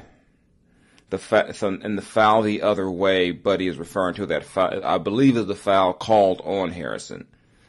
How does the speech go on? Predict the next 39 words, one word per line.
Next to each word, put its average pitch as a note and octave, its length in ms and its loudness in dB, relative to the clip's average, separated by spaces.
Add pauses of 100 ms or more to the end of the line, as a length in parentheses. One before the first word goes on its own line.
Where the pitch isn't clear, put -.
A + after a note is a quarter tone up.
And F#2+ 140 -6
let G2+ 80 -4
me G2 100 -6
just F#2+ 120 -10
give G2+ 120 -8
you G2 80 -4
a - 20 -4
little G2 180 -2
more G2 260 -2
on F#2 120 -2
that. F2+ 360 -4
Uh, F2 260 -4 (520)
what - 140 -8
Harrison C3 420 2
had F2+ 220 -4
to E2+ 80 -8
say F2 240 -4
about E2 320 -4
that E2 180 -4
call, F2+ 240 -2
Harrison G#2+ 1040 -2
being F2 240 -4
the D#2+ 80 -8
vet, F2 500 -4
being F2+ 280 -6
the F2+ 40 -6
more, F2 300 -4
you E2+ 60 -10
know, F2+ 240 -6
diplomatic F#2 840 -6
of F2+ 140 -4
the, F#2 200 -6 (560)
among G#2+ 220 -6
the G2 80 -10
guys G2+ 220 -2
in G2 80 -8
the G2 60 -6
locker G2 340 -4
room, G2+ 440 -6